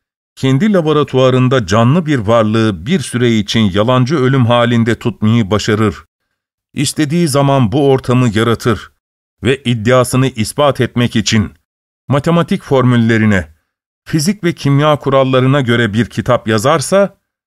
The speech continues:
herkes inanır buna. Çünkü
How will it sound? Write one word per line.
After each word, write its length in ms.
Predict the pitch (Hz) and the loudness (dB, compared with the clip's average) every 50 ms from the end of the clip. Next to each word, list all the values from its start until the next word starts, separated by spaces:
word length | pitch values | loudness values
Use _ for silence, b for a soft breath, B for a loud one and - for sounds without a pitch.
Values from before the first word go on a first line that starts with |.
| _ _ _ _ _ _ | _ _ _ _ _ _
herkes 480 | - 143 190 190 143 - 170 170 - 165 | -2 -2 0 0 0 -2 -2 -2 0 0
inanır 440 | 165 165 170 175 180 180 160 139 | 2 2 2 2 0 0 0 0
buna. 300 | 123 110 92 82 71 - - _ _ _ _ _ _ _ _ _ _ _ _ _ | 0 0 0 -2 -4 -6 -14 _ _ _ _ _ _ _ _ _ _ _ _ _
Çünkü 720 | - - 127 147 139 113 - - 113 123 160 175 - | -8 -4 -2 0 0 -2 -2 -2 0 0 0 -2 -4